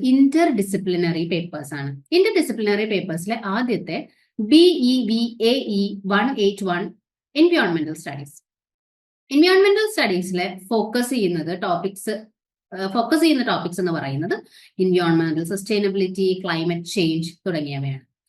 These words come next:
അപ്പം അതുകൊ-, അതുകൊണ്ട് തന്നെ use examples and diagrams to simplify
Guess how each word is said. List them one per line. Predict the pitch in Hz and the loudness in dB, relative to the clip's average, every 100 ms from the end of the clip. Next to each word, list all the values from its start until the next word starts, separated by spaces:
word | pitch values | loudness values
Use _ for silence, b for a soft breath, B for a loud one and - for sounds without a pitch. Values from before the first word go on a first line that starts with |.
| _ _ _ _ - | _ _ _ _ -4
അപ്പം | 214 | 0
അതുകൊ-, | 208 302 370 | 2 2 2
അതുകൊണ്ട് | 226 214 285 370 | 2 0 2 4
തന്നെ | 392 208 185 180 175 | 2 0 0 -2 -2
use | 185 226 208 | -2 0 -2
examples | 180 175 208 233 285 330 359 330 214 | -6 -2 0 2 2 2 0 -2 -4
and | 220 311 247 | 0 0 0
diagrams | 185 156 156 165 277 311 - _ _ _ - | -4 -4 -6 -4 -2 -4 -8 _ _ _ -4
to | 349 | -2
simplify | 311 202 180 170 180 | -2 -2 -6 -6 -6